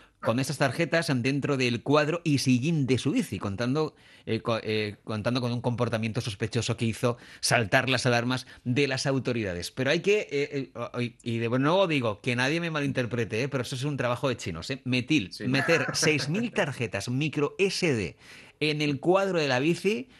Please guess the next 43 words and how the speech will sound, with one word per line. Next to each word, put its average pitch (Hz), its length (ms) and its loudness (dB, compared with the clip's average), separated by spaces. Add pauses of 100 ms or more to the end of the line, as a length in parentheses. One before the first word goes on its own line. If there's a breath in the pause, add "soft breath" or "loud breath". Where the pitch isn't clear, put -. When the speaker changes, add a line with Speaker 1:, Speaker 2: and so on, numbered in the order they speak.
(200 soft breath)
Speaker 1:
tú 139 120 -2
no 156 120 0
me 143 100 2
digas 165 260 2
que 127 140 -2
no 139 60 0
es 143 80 -6
para 151 180 2
entretenerte, 104 640 -4
¿eh? 170 140 -8 (240)
Es 123 100 -4
como 196 220 0
cuando 165 280 0
antes, 180 260 -2
Speaker 2:
Seis 147 120 0
mil. - 200 -14
Speaker 1:
eh, 135 160 -6 (100)
eh, - 80 -6
es 135 140 -2
como 175 200 0
cuando 151 200 0
tenías 135 240 -4
un 147 80 -4
examen, 85 400 -4
¿no? 110 40 -4
Y 135 60 -2
te, 123 100 -2
te 101 140 -4
dedicabas 104 480 -2 (300 loud breath)
a 110 80 0
hacer 139 240 -2
la 147 80 -2
mejor 135 260 -2
chuleta 127 300 0
del 127 160 2
mundo, 139 260 0
que 147 60 -4
Speaker 2:
Chuletilla. 135 100 -2
Speaker 1:
al 113 60 -2
final 117 260 -2
te 170 80 -4
lo 139 80 0
aprendías. 110 480 -4